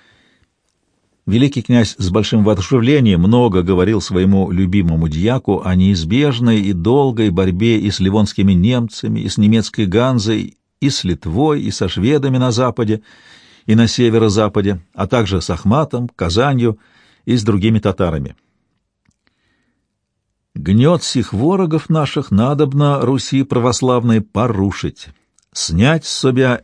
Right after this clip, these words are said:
яко цепи тягостные», воскликнул он и, сдвинув брови, добавил:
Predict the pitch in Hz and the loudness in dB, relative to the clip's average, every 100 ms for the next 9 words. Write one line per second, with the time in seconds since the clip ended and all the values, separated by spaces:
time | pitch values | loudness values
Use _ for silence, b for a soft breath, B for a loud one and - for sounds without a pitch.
0 | _ _ 90 120 127 113 147 135 95 113 | _ _ -2 0 0 -2 0 0 0 -2
1 | 90 78 - 69 64 _ _ _ _ 76 | -2 -4 -6 -8 -10 _ _ _ _ -8
2 | 73 - 101 123 113 104 95 - _ - | -8 -4 -4 -2 0 0 0 -6 _ -4
3 | 101 78 95 101 85 80 117 120 95 98 | -4 -2 0 0 0 0 0 0 0 0
4 | 110 98 90 | 0 0 -2